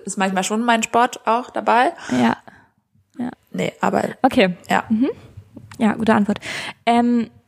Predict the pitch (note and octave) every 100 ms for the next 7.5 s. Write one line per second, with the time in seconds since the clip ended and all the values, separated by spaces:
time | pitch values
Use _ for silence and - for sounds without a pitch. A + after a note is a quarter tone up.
0 | _ _ _ _ _ _ A#3 B3 C#4 -
1 | A3+ A3+ C#4 D4+ B3 B3 - A3 A3 F4+
2 | - - - - - A3 G#3 - G#3 G3+
3 | G#3 A3 G3+ - G3 A3 C4 - G#3 -
4 | - _ - A#3 B3+ A#3 C4+ - B3+ A3
5 | A3 - G#3+ A3+ G#3+ G#3 G#3 G3+ G#3+ B3
6 | A#3+ G#3 G3+ G3 F#3+ G3+ F#3+ G#3 G3+ G3+
7 | G3 F3 E3+ -